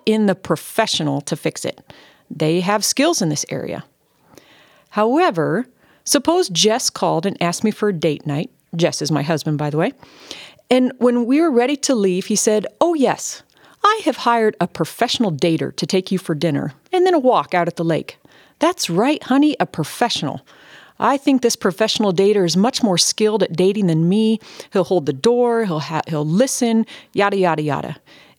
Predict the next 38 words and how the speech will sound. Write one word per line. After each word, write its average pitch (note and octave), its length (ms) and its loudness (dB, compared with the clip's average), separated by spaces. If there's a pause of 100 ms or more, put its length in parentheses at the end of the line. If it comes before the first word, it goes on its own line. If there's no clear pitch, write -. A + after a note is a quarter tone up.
And A#3+ 160 4
besides, E3 640 0
I'm C#4+ 140 0
gonna E4 140 -2
catch A3+ 200 -2
a F#3+ 60 2
Marvel F3+ 320 0
mo-, E3 160 0 (340)
Marvel G3+ 440 2
movie E3+ 560 0
with F3 160 0
the F3 80 0
kiddos D3+ 360 -2
tonight. C#2+ 300 -6 (460)
Have G#3+ 160 0
fun." D3 260 -2 (1400)
Okay, F#3+ 220 0
granted, - 440 -4 (540)
if G#3+ 160 2
that C#4 240 2
would B3 160 -2
be G#3 260 -2
even F3+ 220 2
just G3 300 0
a E3 40 0
little F3 540 2
appealing, C4+ 600 0 (120)
Jess G#3+ 300 0
and C#4+ 100 2
I A3+ 120 2
would G3 100 -2
have E3+ 80 0
more E3 280 0
issues E3 360 0
than D#3 140 0
a - 20 -4
professional D3 540 -4
dater. C3+ 320 -10